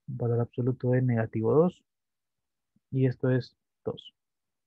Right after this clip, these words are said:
Y pues ahí está.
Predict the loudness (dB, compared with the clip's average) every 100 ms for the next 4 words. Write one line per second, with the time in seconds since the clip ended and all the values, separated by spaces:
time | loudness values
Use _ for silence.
0 | _ _ _ _ _ _ _ _ _ _
1 | _ _ _ _ _ _ _ _ _ _
2 | _ _ _ _ _ _ _ _ _ _
3 | _ _ _ _ _ _ _ _ _ _
4 | _ _ -4 -2 0 -2 0 0